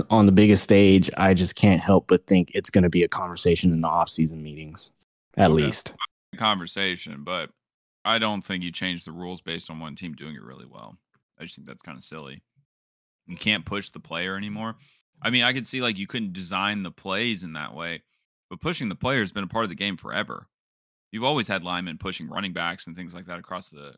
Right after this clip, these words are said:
Speaker 2: across the field, uh, across the goal line. Always. It's always been something.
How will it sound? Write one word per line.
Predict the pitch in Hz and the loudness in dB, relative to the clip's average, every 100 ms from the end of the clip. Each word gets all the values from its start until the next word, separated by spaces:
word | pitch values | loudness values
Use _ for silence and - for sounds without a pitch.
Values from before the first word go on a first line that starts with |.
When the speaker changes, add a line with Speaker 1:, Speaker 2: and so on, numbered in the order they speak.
| _ | _
Speaker 2:
across | 90 98 | -20 -20
the | _ | _
field, | 87 85 - | -20 -20 -16
uh, | 92 82 | -16 -14
across | 95 98 - | -12 -12 -10
the | 85 87 | -14 -12
goal | 85 90 | -12 -12
line. | - - 92 _ | -12 -14 -18 _
Always. | - 110 50 50 - _ _ _ _ _ _ _ _ _ _ _ _ _ | -14 -12 -14 -16 -18 _ _ _ _ _ _ _ _ _ _ _ _ _
It's | - | -12
always | 107 101 - | -8 -8 -10
been | 69 | -16
something. | - 58 - 52 | -18 -18 -20 -20